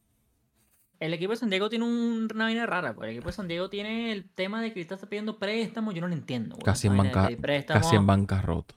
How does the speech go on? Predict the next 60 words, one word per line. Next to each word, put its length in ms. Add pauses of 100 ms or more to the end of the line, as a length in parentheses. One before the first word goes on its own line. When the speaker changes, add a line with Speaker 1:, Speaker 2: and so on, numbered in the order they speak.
(2000)
Speaker 1:
Yo 80
no 60
entiendo, 540
o 20
sea, 160
yo 80
no, 160
yo 140
no 60
entiendo 380
cómo 240
llegas 220
a 40
ese 180
nivel. 500
Entonces, 400
también 280
yo 100
creo 160
que 80
los 100
jugadores 340
mismos 280
se 100
asustan, 540
weón. 200 (100)
Es 60
una 120
vaina 220
que 340 (1000)
yo 60
no 60
entiendo. 320 (360)
Yo 100
no, 80
yo 200
eso 140
no 100
lo 60
en-, 160
no 120
lo 60
entiendo, 380
pero 140
bueno. 160 (1300)
Yo, 100
porque 140
Speaker 2:
No 60
Speaker 1:
yo 60
creo 120
Speaker 2:
sé. 40
Speaker 1:
que 60
vamos 140
a 20
estar 160
muy, 260
muy 200
de, 140
de 120
acuerdo. 500